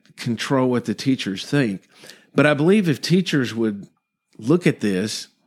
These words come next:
open-minded and think about it, and th-, this is not an original thought, what I'm fixing to say. I, I saw someone on social media,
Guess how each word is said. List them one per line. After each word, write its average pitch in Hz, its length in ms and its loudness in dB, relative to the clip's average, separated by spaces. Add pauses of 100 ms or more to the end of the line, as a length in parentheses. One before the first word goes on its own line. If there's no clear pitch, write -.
(160)
open-minded 127 880 2 (300)
and 104 260 -2
think 139 220 0
about 101 300 -4
it, 101 100 -10 (260)
and 127 100 4
th-, 175 160 4
this 175 220 2
is 160 80 0
not 160 200 4
an 127 60 0
original 113 380 0
thought, 92 420 -4
what 104 140 -6
I'm 95 120 -6
fixing 98 280 -6
to 92 60 -8
say. 92 300 -2
I, 92 220 -4
I 117 140 -2
saw 120 420 -2 (680)
someone 165 760 4
on 131 280 0
social 135 440 0
media, 110 500 2